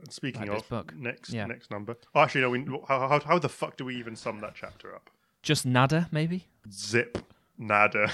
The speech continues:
Speaker 1: <laughs> Nothing.
Speaker 2: Zip, zero, nada.
Speaker 1: That was it. All right, I hit, I hit a number, and this is
Speaker 2: Yep.
Speaker 1: bizarre. This is gonna be the closest two numbers we've ever done together.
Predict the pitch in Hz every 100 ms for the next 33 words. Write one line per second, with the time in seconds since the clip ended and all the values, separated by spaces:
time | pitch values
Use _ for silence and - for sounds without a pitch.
0 | - - - 107 - 110 104 135 156 139
1 | 123 131 123 120 117 110 104 98 _ _
2 | _ - 101 95 85 85 _ _ _ -
3 | - _ _ - - - - - 120 117
4 | - 104 127 135 117 143 127 117 107 127
5 | - 117 131 113 98 131 131 95 90 92
6 | 135 _ _ _ _ _ _ _ _ 123
7 | 120 120 127 117 113 113 127 123 - 117
8 | - 120 120 117 104 98 104 101 107 104
9 | 95 101 104 92 98